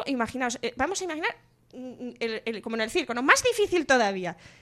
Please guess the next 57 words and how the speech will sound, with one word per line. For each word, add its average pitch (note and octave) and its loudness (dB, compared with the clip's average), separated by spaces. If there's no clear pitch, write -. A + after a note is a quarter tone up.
que, - -2
eh, B3+ -2
imagínate F4 -4
que E4+ -4
alguien G4 -4
te E4 -4
criticara A#3 -2
algo, F3 -4
o G3+ -2
que A#3 -6
en G#3+ -8
público F#4+ -8
alguien F4 -6
te E4+ -6
dijera C4+ -4
no F4+ -4
sé G3+ -6
qué, G#3+ -6
o G3+ -8
que G3 -14
cuando G3+ -8
estás - -6
con G4+ -4
los F4+ -4
amiguitos D4+ -6
en D4 -6
el A#3 -6
patio D4+ -4
te G#3+ 0
dicen C4 -4
no C#4+ -2
sé A3 -4
cuántos. G3 -4
Es B3 -6
decir, C4+ -6
hacemos E4+ -4
como B3+ -4
una D#4+ -2
lista F#4 -4
de F#3+ -4
situaciones B3 -4
que G3+ -6
el G#3 -2
niño D4+ 0
te G3+ -2
dice C4+ -4
que D4 -4
teme, F#4+ -2
aunque A3 0
incluso G#3 -6
todavía G#3+ -2
no A3+ -2
se A3+ -8
haya A3+ -2
manifestado, A#3 -4
eh, - -18
que G3 -10